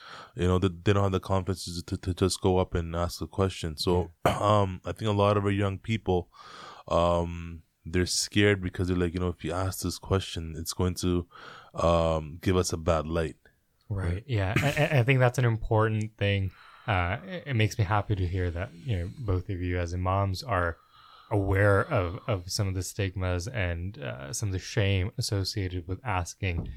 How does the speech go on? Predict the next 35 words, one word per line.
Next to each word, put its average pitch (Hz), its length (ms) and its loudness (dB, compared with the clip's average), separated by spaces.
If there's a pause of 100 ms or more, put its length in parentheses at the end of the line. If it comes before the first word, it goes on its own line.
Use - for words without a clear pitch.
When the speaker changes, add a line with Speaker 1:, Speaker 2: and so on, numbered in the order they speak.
(160)
Speaker 2:
difficult - 520 -2
questions. 92 600 -8 (420)
Um, 95 540 -2 (100)
now 127 420 6
moving 123 380 4
on 120 280 4 (120)
to, 117 60 2
you 107 340 0
know, 90 260 -2
like, 95 200 -6
your 92 100 -2
actual 90 400 -4
book. 82 540 -2 (340)
Um, 85 540 -2 (100)
w-, - 300 -2 (180)
you 160 160 0
know, 156 100 4
why 165 460 2 (140)
there's, 135 380 4
there's 139 240 0
so 151 240 0
many, 139 340 0
you 151 140 -4
know, 127 160 -4
you 127 200 0
may 127 120 6
have 135 100 4
touched - 320 -2
on 95 120 -2
this, 92 120 -2
but 110 120 -8
there's 113 180 0
so 147 200 0
many 143 220 2
books 95 640 0